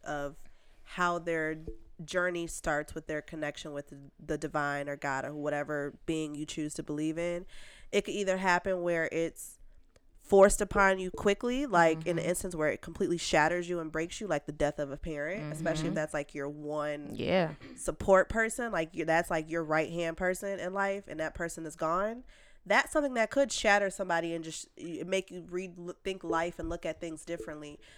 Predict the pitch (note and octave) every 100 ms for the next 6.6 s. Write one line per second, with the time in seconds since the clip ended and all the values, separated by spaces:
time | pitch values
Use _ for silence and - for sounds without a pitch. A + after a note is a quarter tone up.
0 | - - G#3 G#3+ A#3 B3 - - G3 -
1 | - G3 G3 - A3 G#3 G#3+ D3+ D3 E3+
2 | D#3+ D#3+ F#3+ F3 - F3 F3+ F3 E3+ E3
3 | E3 F#3 F3 E3+ E3 - E3+ F3+ E3+ D3
4 | G3 F3+ - D#3+ D#3 F#3 F#3+ D3+ D3 C#3+
5 | - D#3+ D#3 C#3 D3 D3+ - D#3 D3 D#3
6 | D#3 D#3 D#3 E3 D3+ -